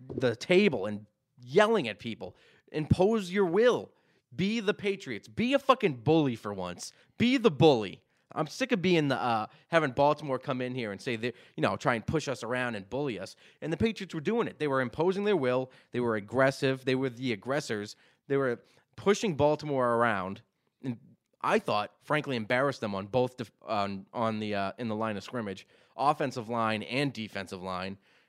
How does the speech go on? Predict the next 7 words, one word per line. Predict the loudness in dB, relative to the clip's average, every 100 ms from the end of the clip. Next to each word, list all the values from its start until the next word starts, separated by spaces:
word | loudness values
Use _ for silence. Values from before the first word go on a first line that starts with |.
| _
Their | 0 0
defensive, | -4 -4 -4 -4 -10 -6
uh, | -4 -2 -4 -10 _
front | -4 -4 -2
seven, | -2 -2 -4
which | -8 -10
is, | -12